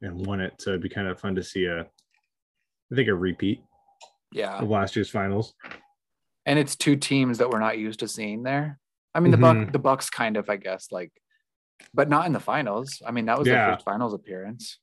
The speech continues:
Speaker 2: They'd been booted the previous, like, three years, I think, in the playoffs. So as
Speaker 1: Mm-hmm.
Speaker 2: favorites too. But yeah, the Suns kinda came out of nowhere,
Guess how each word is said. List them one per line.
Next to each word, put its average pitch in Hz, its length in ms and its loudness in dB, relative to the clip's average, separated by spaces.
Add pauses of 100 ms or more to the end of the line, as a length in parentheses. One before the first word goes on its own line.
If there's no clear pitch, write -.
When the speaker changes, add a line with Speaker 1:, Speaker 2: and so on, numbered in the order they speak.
(120)
Speaker 2:
They'd 120 120 -8
been 104 180 -4
booted 104 500 0 (600)
the 104 60 -6
previous, 110 500 -2
like, 90 200 -6
three 104 240 -4
years, 101 260 -4
I 85 140 -6
think, 85 320 -14
in 90 100 -16
the 87 80 -12
playoffs. 85 480 -6
So 87 400 -2 (160)
as 110 160 0
Speaker 1:
Mm-hmm. 110 100 -2
Speaker 2:
favorites 95 520 2
too. 98 380 0 (440)
But 123 80 4
yeah, 127 100 6
the 104 120 0
Suns 135 320 2
kinda 104 220 -2
came 104 220 -6
out 98 140 -4
of 95 60 -10
nowhere, 98 640 -6